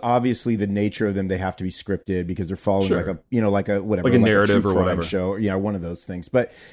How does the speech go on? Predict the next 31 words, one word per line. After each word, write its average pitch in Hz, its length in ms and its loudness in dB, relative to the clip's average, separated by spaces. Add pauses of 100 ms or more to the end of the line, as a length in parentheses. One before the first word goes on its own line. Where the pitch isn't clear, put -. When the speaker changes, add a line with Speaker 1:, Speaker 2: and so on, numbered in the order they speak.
Speaker 1:
yeah, 175 180 -4
if 135 140 -4
you're 202 120 0
just 226 240 -8
doing 214 180 0
like 190 160 -2
what - 80 0
Rogan's 120 480 2
doing, 147 400 0
uh, 117 80 -6 (280)
all 147 280 4
I 190 80 2
can 156 180 0
think 135 320 -4
is 120 140 -2
like, 104 280 -2 (380)
dude, 151 180 4
what 131 180 4
a 214 80 4
job, 104 520 0
man. 82 320 -10
The 101 140 0
dude 139 220 2
just 175 140 0
rolls 123 420 4
up, 110 340 0
he 104 100 -4
talks 139 360 -2
to, 175 80 -4
like, 139 140 0
famous, 131 680 -2